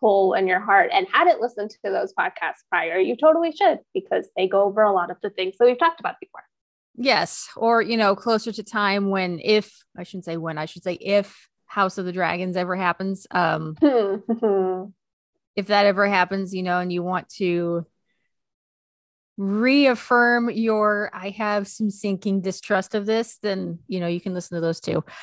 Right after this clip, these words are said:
Speaker 2: Um, we do greatly appreciate your support and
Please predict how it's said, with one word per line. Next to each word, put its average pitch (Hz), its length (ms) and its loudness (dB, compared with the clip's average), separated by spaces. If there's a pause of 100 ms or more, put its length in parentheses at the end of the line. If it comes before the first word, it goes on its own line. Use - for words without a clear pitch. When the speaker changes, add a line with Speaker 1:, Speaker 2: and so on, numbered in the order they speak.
(320)
Speaker 2:
Um, 196 380 2
we 240 180 2
do 285 540 4
greatly 214 500 -2
appreciate 190 600 -4
your 180 180 -4
support 185 720 -4
and 170 600 -2